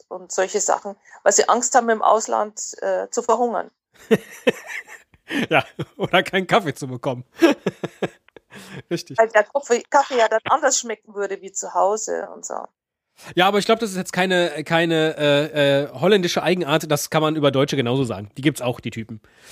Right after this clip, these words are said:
Speaker 2: Und die dann, wenn sie in Spanien sind, das Wiener Schnitzel bestellen.
Speaker 1: Ja, ich war einmal in Mallorca und da ist mir das aufgefallen, wie viel Bratwurst und Schnitzel und solche Sachen es da gibt. Ja. Während ich überall gesehen hab,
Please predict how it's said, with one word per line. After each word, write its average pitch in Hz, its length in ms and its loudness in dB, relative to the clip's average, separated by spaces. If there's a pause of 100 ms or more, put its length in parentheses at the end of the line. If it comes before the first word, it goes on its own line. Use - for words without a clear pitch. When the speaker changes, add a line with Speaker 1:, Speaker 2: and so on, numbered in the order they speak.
(160)
Speaker 2:
Und 139 320 -6
die 151 80 2
dann, 151 220 4
wenn 156 160 4
sie 143 80 -4
in 139 80 -2
Spanien 151 340 4
sind, 151 180 0
das 131 140 0
Wiener 147 180 2
Schnitzel 156 280 -2
bestellen. 110 420 -6 (580)
Speaker 1:
Ja, 196 380 2
ich - 140 -10
war 214 200 4
einmal 233 280 4
in 208 80 -4
Mallorca 202 640 2
und - 120 -4
da - 40 -4
ist - 160 -6
mir 180 80 -2
das 170 200 -2
aufgefallen, 165 560 -2
wie 190 120 -10
viel 175 280 -10
Bratwurst 190 840 2
und - 100 -18
Schnitzel - 480 -10
und - 160 -8
solche 175 220 -6
Sachen 175 320 -6
es - 120 -10
da - 100 -8
gibt. - 200 -18 (220)
Ja. - 240 -14 (220)
Während 196 360 2
ich - 220 -2
überall 240 340 4
gesehen 254 160 -2 (320)
hab, 208 160 2